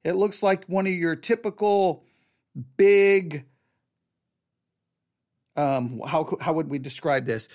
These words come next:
Your just typical evangelical church. I'm assuming possibly non-denominational, um, evangelical church.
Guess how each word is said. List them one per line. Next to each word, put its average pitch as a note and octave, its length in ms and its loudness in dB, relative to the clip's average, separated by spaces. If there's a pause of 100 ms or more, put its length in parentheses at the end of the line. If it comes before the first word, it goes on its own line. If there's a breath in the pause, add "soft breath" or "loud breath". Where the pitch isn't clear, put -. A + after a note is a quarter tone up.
(160 loud breath)
Your D#3+ 140 -2
just - 280 -2
typical G#3+ 540 0
evangelical F3+ 800 -2
church. - 540 -8 (260 soft breath)
I'm D3+ 220 0
assuming A3 480 -2
possibly F3+ 560 0
non-denominational, F3 1400 0 (340 soft breath)
um, D3 360 0 (120)
evangelical G3+ 840 0
church. - 600 -2